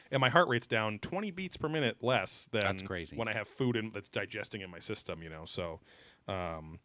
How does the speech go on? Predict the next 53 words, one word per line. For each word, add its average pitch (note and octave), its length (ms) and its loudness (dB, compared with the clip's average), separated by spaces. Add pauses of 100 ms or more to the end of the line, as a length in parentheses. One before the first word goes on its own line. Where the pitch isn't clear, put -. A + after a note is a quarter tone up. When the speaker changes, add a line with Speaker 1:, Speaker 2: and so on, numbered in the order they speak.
Speaker 1:
just E3 180 6
feel C#3 160 10
a - 0 -
lot A2+ 220 6
better. G#2+ 180 4
And E3+ 140 2
then F3 100 4
the C#3+ 60 0
food D#3 280 2
tastes - 320 -2
oh G#2+ 100 -6
so G#2 180 -10
good F#2+ 260 -6
on F#2 120 -4
the F2 40 -8
weekend F2+ 200 -2
Speaker 2:
Right. D2 100 2
Speaker 1:
when E2+ 80 -6
I E2+ 60 -6
do F#2+ 160 -8
have E2 220 -8
it. D#2+ 140 -10
But E2+ 180 -4 (440)
ev-, D3 120 12
I'm C#3 140 6
even D3 160 8
at C3+ 100 8
the B2 80 0
point B2 240 6
where A2+ 140 2
it's - 140 -2
like, G#2 320 4 (600)
I B2 60 0
probably D#3 560 2
could B2+ 160 2
even A2+ 220 0
shave A2 340 4
off G2+ 180 2
one G#2+ 220 0
of F#2 140 -6
those F#2 260 -4
meals, F2+ 380 -10
too, G2 320 -4
on E2 100 -12
the E2+ 80 -16
weekend. A#2 640 -2 (140)
Speaker 2:
Yeah. F3 140 8
Speaker 1:
But D3+ 80 10
also, D#3 280 10
I C#3 100 12
wouldn't B2+ 320 4
feel A2+ 260 4
bad G#2 500 4